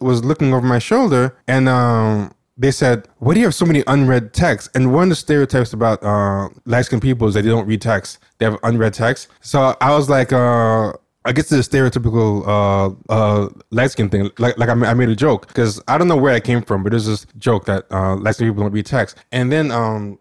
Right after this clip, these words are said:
this dark-skinned guy was like, "You think you're light-skinned?" But he said it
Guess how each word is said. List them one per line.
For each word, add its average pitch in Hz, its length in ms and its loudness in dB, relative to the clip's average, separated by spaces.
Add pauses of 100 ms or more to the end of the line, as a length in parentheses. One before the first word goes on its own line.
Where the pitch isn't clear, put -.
this 110 160 -8
dark-skinned 131 400 -4
guy 107 160 0
was 101 260 -4
like, 98 240 -6 (100)
"You 214 140 0
think - 240 -2
you're 139 100 0
light-skinned?" 214 540 -2 (220)
But 127 160 -4
he 185 160 -4
said 240 320 -2
it 160 180 -2